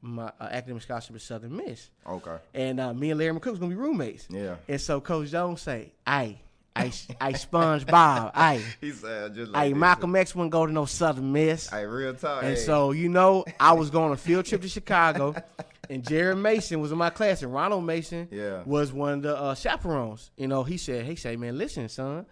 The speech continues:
Speaker 1: if you staying," he said, "Where you going?" I said, "I'm going to Southern Miss." He said, "You gonna stay in the state?" You need to go to Jackson State, man. And I said, "Man, y'all done doing," you know, he said, "Nah, uh-uh, uh-uh."
Speaker 2: <laughs>
Speaker 1: "Hey, send your stuff in. You know, give
Speaker 2: Yeah.
Speaker 1: it to me. Uh, fax it to me.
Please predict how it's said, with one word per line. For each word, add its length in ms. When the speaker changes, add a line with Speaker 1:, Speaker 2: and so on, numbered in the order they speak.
Speaker 1:
if 120
you 80
staying," 380
he 60
said, 160
"Where 140
you 80
going?" 300
I 40
said, 120
"I'm 60
going 120
to 60
Southern 200
Miss." 120
He 80
said, 60
"You 60
gonna 120
stay 240
in 60
the 60
state?" 360
You 80
need 140
to 80
go 60
to 60
Jackson 300
State, 320
man. 320
And 100
I 80
said, 240
"Man, 160
y'all 200
done 260
doing," 500
you 60
know, 180
he 120
said, 220
"Nah, 440
uh-uh, 340
uh-uh." 280
Speaker 2:
<laughs> 220
Speaker 1:
"Hey, 120
send 240
your 100
stuff 320
in. 360
You 100
know, 140
give 180
Speaker 2:
Yeah. 40
Speaker 1:
it 80
to 120
me. 200
Uh, 240
fax 280
it 100
to 120
me. 220